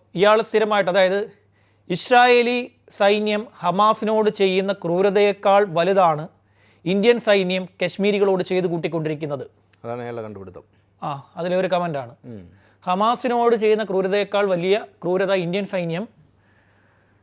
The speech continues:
Speaker 1: ആ, കശ്മീരികളോട് ചെയ്യുന്നു. ഒരു നാടിനെ ജയിലാക്കാൻ പറ്റാത്തത് കൊണ്ട്, അല്ല, ഒരു ജയിലിൽ ഇത്രയധികം ആളുകളെ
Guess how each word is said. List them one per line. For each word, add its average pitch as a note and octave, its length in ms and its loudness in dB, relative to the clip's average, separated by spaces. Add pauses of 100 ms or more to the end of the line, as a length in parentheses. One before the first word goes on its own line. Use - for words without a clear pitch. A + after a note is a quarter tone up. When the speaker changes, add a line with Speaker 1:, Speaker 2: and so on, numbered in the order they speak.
(520)
Speaker 1:
ആ, E3+ 40 4 (420)
കശ്മീരികളോട് G3+ 680 4
ചെയ്യുന്നു. A2 280 -12 (960)
ഒരു A#3 540 4
നാടിനെ G#3+ 520 2
ജയിലാക്കാൻ G3 760 2
പറ്റാത്തത് F#3+ 500 0
കൊണ്ട്, E3+ 300 -4
അല്ല, F3 100 -4
ഒരു G#3 260 0
ജയിലിൽ G#3 720 2
ഇത്രയധികം G#3 540 0
ആളുകളെ F#3 440 -2